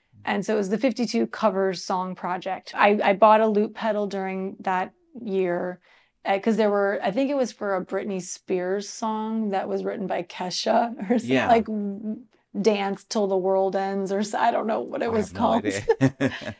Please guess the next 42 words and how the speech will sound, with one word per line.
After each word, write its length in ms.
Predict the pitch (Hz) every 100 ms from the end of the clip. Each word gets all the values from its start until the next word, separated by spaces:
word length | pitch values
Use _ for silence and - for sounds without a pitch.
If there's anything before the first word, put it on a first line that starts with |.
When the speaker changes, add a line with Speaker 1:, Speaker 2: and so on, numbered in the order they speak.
| _ _ _ _ _
Speaker 1:
And 240 | - 269 262
there 140 | 262
was, 180 | 262 262
like, 260 | 254 254 220
this 380 | 254 240 - - _ -
backing 840 | 190 240 254 294 269 233 214 214 214
thing, 400 | - 196 190 196
and 100 | 233
I'm 120 | 240
just 160 | 247 233
like, 160 | 262 262
"Oh, 140 | 320
it'd 120 | 302 233
be 120 | 254
cool 320 | - - 294 302
if 160 | 285
I 80 | 226
could, 240 | 220 240 208
like, 200 | 214 202
loop 460 | 202 190 240 247 -
the 100 | -
mouth 640 | 180 202 196 202 220 247 -
trumpet," 680 | - 185 180 180 190 - - _ _ _ _ _
you 100 | 220
know? 100 | 220
And 160 | 226 220
so 100 | 233
basically 540 | 214 226 226 240 214
I 100 | 202
used 360 | 190 196 196 180
it 220 | 190 -
for 160 | - 185
that. 420 | 196 185 240 - _ _ _
And 360 | - 196 196 196
Speaker 2:
Yeah. 60 | 175 - _
Speaker 1:
that 180 | 214 214
was 160 | 214 220
kind 180 | 220 208
of, 80 | 196
like, 160 | 196
my 160 | 196 185
first, 680 | 175 196 190 185 - -